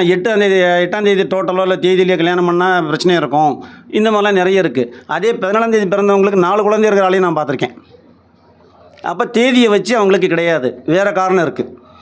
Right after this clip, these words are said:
அது எதுன்னு பிடிச்சு நம்ம கரெக்ட் பண்ணணும். இப்போ உதாரணத்துக்கு சொன்னா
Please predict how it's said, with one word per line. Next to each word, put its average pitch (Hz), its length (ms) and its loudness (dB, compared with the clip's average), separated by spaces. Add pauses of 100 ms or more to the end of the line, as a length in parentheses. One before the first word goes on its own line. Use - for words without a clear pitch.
(140)
அது 202 260 -2
எதுன்னு 240 480 2
பிடிச்சு 214 200 2
நம்ம 190 180 0
கரெக்ட் 214 180 -4
பண்ணணும். 143 340 -2 (680)
இப்போ 196 520 2
உதாரணத்துக்கு 220 380 0
சொன்னா 202 400 0